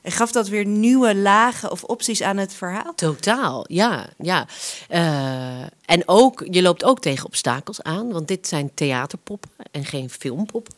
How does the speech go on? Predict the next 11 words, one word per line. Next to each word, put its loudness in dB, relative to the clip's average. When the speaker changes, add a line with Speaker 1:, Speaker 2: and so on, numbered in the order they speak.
Speaker 1:
Is, -2
wat -4
is -4
het -6
verschil? -6
Speaker 2:
Nou, 4
meestal 4
om 2
de, 4
ehm, -2
de -4